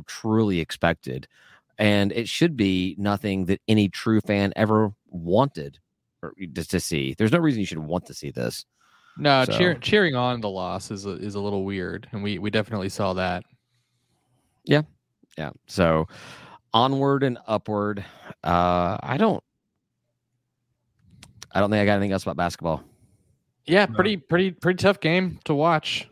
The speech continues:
Speaker 2: Uh, you know, I'd sat and played video games on one, one screen and watched, <laughs> watched basketball on the other.
Speaker 1: <laughs> I
Speaker 2: And,
Speaker 1: mean,
Speaker 2: uh,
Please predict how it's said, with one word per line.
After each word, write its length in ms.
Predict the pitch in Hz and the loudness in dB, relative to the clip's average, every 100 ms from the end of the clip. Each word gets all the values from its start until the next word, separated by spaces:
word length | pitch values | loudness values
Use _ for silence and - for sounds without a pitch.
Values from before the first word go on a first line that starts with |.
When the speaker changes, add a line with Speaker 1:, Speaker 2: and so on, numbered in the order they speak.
| - | -6
Speaker 2:
Uh, 360 | 123 127 127 127 - _ - | 0 2 0 -2 -14 _ -16
you 140 | 120 | -8
know, 80 | 123 | -4
I'd 180 | 117 131 | -4 -4
sat 180 | - 123 | -2 -4
and 80 | 113 | -2
played 180 | 123 117 | -4 -2
video 180 | 123 117 | -4 -4
games 260 | 117 110 | -6 -4
on 220 | 113 104 107 | -6 -6 -12
one, 280 | 113 110 113 | -6 -6 -6
one 140 | 107 113 | -8 -8
screen 280 | - 117 113 | -4 -2 -2
and 120 | 107 | 0
watched, 360 | 110 110 - 226 - | 0 0 2 2 2
<laughs> 80 | - | -4
watched 380 | 110 - - | -4 -6 -6
basketball 600 | - 123 117 123 127 123 120 | 0 0 2 2 4 4 4
on 80 | |
the 100 | 113 | 2
other. 280 | 120 117 107 - | 0 0 -2 -4
Speaker 1:
<laughs> 100 | - | -4
I 60 | 110 | 0
Speaker 2:
And, 80 | 110 | 2
Speaker 1:
mean, 120 | 185 | 2
Speaker 2:
uh, 260 | 104 101 | 2 0